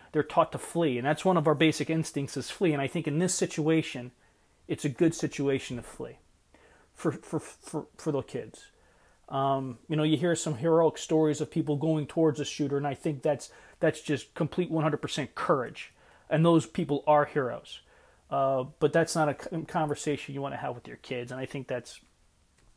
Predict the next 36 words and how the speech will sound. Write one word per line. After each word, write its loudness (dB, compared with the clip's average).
I -10
think -8
that's, -6
uh, -4
obvious. -4
So, -4
I 10
wanted 8
to 4
put 0
this -2
out 4
there 4
just -6
to, -4
just -6
to 2
gain 4
awareness 2
to -4
it. -8
Uh, -8
it 8
is 10
on 6
my 8
mind. 2
It's -2
a -2
conversation -2
that -2
we've -2
had 0
with -2
our 4
kids, -4